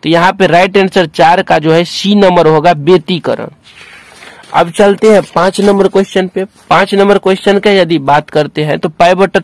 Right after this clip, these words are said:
टू कलांतर के लिए पथांतर क्या होगा, तो इसका perfect answer lambda by four ही होगा, पाँच का।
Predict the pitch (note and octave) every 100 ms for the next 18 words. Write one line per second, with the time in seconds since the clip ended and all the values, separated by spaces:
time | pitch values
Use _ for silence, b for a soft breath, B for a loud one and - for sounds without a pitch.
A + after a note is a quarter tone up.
0 | - F#3 F#3 F3 F3 F3+ G3 F#3+ F#3 F3+
1 | F3 E3+ E3 F3 G3 F#3+ G3+ F#3 C3+ B2
2 | E3 - F3 F#3 - G#3 - _ F#3+ F#3
3 | G#3+ A3 - F#3+ F#3+ G#3 F#3+ F3 F#3 F#3+
4 | G#3+ G3+ F#3 - - F3 F3+ F#3+ E3 B2+
5 | G#2+ - _ b b b b - F#3 D#3+
6 | - G2+